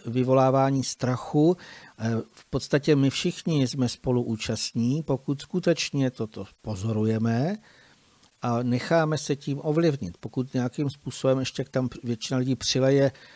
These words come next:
jak se říká, toho oleje do ohně. Vždycky, když se něco uděje, tak k tomu začnou komentovat, rozum zase vymýšlí, podívej se, co to dělají, to jsou takový a takový.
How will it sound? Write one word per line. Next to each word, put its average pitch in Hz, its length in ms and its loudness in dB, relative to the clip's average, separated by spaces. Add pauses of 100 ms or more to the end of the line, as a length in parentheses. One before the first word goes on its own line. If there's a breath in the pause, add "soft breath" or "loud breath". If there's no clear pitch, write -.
(300 loud breath)
jak 110 240 -6
se - 120 -6
říká, 127 320 -2
toho 123 260 -2
oleje 131 400 4
do 131 140 0
ohně. 127 480 2
Vždycky, 110 380 -8
když 117 140 -6
se 131 120 -4
něco 120 260 -4
uděje, 123 500 0
tak 110 300 -8
k - 20 -20
tomu 120 200 -4
začnou 120 360 -2
komentovat, 123 760 0
rozum 113 280 -4
zase 117 280 -6
vymýšlí, 117 500 -4
podívej 123 460 -2
se, 117 160 -8
co 117 160 -10
to 113 180 -4
dělají, 131 560 0 (540 loud breath)
to - 100 -10
jsou 123 240 -6
takový 127 460 -2
a - 100 -8
takový. 123 600 -4